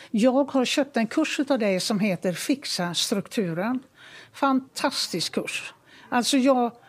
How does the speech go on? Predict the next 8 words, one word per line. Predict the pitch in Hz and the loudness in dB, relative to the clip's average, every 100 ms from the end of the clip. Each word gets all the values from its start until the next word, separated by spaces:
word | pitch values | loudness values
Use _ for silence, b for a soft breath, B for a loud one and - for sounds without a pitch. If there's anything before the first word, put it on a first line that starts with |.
| b | b
har | - | 2
ju | 285 | 2
skrivit | 277 381 320 196 202 | 2 2 2 2 0
då | 220 185 | 0 2
de | 196 | 2
här | 175 | 0
böckerna, | 190 - - 170 196 262 B B B B | -2 -4 -4 -4 -4 -6 B B B B
men | 233 247 247 | 4 4 4